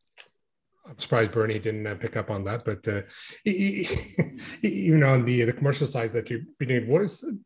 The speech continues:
there's some of the most, uh, I would say, is, uh, do you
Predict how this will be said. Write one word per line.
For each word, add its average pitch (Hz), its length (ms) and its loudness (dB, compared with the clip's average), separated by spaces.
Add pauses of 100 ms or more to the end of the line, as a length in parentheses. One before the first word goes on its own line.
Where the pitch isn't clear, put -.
there's 131 240 4
some 131 160 2
of 120 40 2
the 120 60 4
most, 120 460 2
uh, 110 320 0 (800)
I 139 80 6
would 123 160 4
say, 127 180 4
is, - 220 -2
uh, - 260 -4 (160)
do 131 120 2
you 120 80 -2